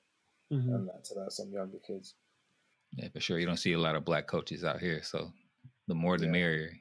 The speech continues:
Speaker 3: you know? Are you working on your
Speaker 2: Yeah.
Speaker 3: coaching badges already?
Speaker 2: Um, no, that's something, um, I wanna get into as well when I'm out here. Definitely.
Speaker 3: I bet. What about, uh, on the pitch? What are some of your aspirations?
Speaker 2: Um,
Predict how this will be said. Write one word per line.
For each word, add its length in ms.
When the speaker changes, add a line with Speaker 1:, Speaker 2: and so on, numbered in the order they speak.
Speaker 3:
you 120
know? 140
Are 60
you 80
working 220
on 60
your 100
Speaker 2:
Yeah. 40
Speaker 3:
coaching 220
badges 300
already? 340
Speaker 2:
Um, 200
no, 140
that's 180
something, 360
um, 260
I 80
wanna 240
get 140
into 380
as 80
well 180
when 120
I'm 140
out 200
here. 180
Definitely. 400
Speaker 3:
I 140
bet. 240
What 120
about, 340
uh, 280
on 160
the 60
pitch? 420
What 100
are 60
some 180
of 40
your 140
aspirations? 840
Speaker 2:
Um, 400